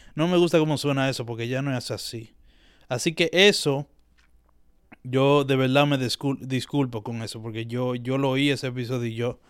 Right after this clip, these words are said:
"Ay, no, eso suena como que, no, no, no, no suena bien eso". Y la otra cosa fue que allá cuando se estaba acabando el episodio, pues yo lo estaba escuchando y yo, "¿Qué más yo dije que puede haber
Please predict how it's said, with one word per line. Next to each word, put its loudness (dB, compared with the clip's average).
"Ay, -4
no, -8
eso -10
suena -4
como -6
que, -8
no, -10
no, -10
no, -12
no -6
suena -6
bien -6
eso". -10
Y 2
la 8
otra 6
cosa 4
fue 4
que 2
allá 4
cuando 4
se -4
estaba 2
acabando 2
el 6
episodio, -4
pues -2
yo 2
lo 2
estaba 2
escuchando -2
y -4
yo, -4
"¿Qué 2
más 0
yo 0
dije -2
que -4
puede -4
haber -4